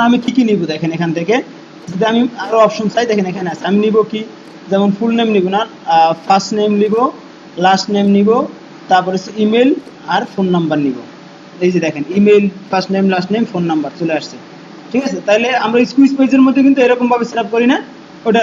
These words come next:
লাগতেছে না এখানে। আচ্ছা, এবার হচ্ছে গিয়ে কাস্টম কোশ্চেন। আচ্ছা, আমাদের যদি কাস্টম কোশ্চেন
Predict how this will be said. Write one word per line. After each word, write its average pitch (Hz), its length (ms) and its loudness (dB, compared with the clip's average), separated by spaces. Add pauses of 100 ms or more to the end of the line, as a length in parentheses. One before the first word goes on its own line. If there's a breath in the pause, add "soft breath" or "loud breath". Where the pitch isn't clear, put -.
(100)
লাগতেছে 180 340 -2
না 147 100 -4
এখানে। 131 200 -10 (560)
আচ্ছা, - 180 -10 (440)
এবার 226 160 2
হচ্ছে 226 220 0
গিয়ে 254 120 2 (120)
কাস্টম 254 400 2
কোশ্চেন। 180 320 -4
আচ্ছা, 175 200 -10
আমাদের 233 300 0
যদি 247 120 0 (140)
কাস্টম 262 340 2 (100)
কোশ্চেন 202 260 -2